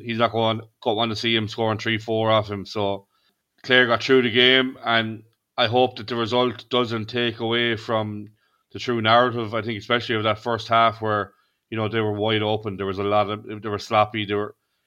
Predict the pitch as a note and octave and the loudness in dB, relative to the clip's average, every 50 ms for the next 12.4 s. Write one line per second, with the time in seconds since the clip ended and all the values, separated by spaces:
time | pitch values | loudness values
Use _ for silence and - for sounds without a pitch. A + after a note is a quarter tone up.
0 | _ - G#2+ G#2 G2 F#2+ G2 G#2 A2 A2+ G#2+ A2 G#2 G2+ - - A#2 A2 A2 G#2 | _ -10 -6 -6 -4 -4 -2 0 0 2 0 0 -2 -6 -6 -4 -2 0 0 -2
1 | G#2+ G#2+ A2 A2+ A2+ A2 A2 A2 G#2 G#2 G2 F#2+ F2+ _ _ _ _ _ _ _ | -4 -6 -4 -2 -2 0 0 -2 -2 -4 -6 -8 -10 _ _ _ _ _ _ _
2 | - A2 G#2 G#2 G2 G2+ A2 G#2+ - A#2+ A#2 A2 A2+ B2 A2+ A2 B2 A2 G#2+ G2+ | -12 -8 -4 -4 -2 -2 -4 -4 -4 -4 -4 -4 -4 -6 -4 0 0 0 0 -2
3 | - - A#2+ A2+ A2+ A2 A2 G#2+ G#2+ - A2+ A2+ A2 G#2 G2+ F#2+ - - G#2 G#2+ | -4 0 2 2 2 2 0 -2 -4 -2 -2 -2 -2 -4 -6 -10 -14 -14 -12 -12
4 | G#2+ G#2 G#2+ G2+ G#2 F#2+ - - A#2 A2 A2 - G#2 A2 A2 G2+ - - G#2 G#2 | -10 -10 -10 -10 -12 -10 -6 -6 -6 -4 0 2 4 4 4 2 0 -4 -6 -6
5 | G#2 G#2 G2+ G2+ G#2 A2+ A#2 A#2 A2+ G#2+ G2+ F#2+ - - A#2 - - - - - | -4 -4 -6 -4 -4 -2 0 0 -2 -2 -6 -8 -12 -16 -18 -16 -10 -4 0 0
6 | - - _ _ _ - - _ _ - - - A2 G#2 F#2+ F2 - _ _ _ | 0 -2 _ _ _ -20 -20 _ _ -12 -6 -4 -2 -2 -2 -4 -6 _ _ _
7 | _ _ - A2+ A#2 A#2 A2+ A2+ A2+ A2+ G#2+ A2 A#2+ A2 G#2+ G#2 - A2+ A2 A2 | _ _ 2 4 6 6 6 4 4 2 -2 -2 -2 -2 -2 -2 0 0 0 2
8 | A2 A2 G#2+ G#2+ G#2+ G#2 G2 G2 G2 - - G#2+ F#2+ F2+ G#2 - - G#2 G2 G#2+ | 0 0 0 0 0 0 2 0 -2 -2 -4 -6 -6 -8 -10 -12 -10 -6 -4 -2
9 | G#2 G2 - B2 G#2+ G#2+ G#2+ G2+ G#2 G#2 G#2 G#2+ G#2+ G2+ - - G2+ G#2 G2+ - | -2 -2 -2 -6 -8 -6 -6 -4 -4 -2 -2 0 -2 -2 -4 -8 -8 -8 -8 -8
10 | - G2+ F#2+ F#2 F2+ F2 - _ _ _ _ _ _ _ _ _ _ _ _ _ | -8 -10 -10 -10 -12 -14 -16 _ _ _ _ _ _ _ _ _ _ _ _ _
11 | - A2+ G2+ G2 F#2 F#2 F#2+ G#2+ G#2+ A2+ A2 G2+ A2 A2 G#2+ G#2 G#2 F#2+ - - | -10 -8 -6 -4 -4 -4 -4 -4 -2 0 0 0 -2 -4 -8 -8 -8 -8 -4 0
12 | G#2+ G#2+ G#2 G2+ - - - - | 2 2 2 2 -2 -8 -16 -16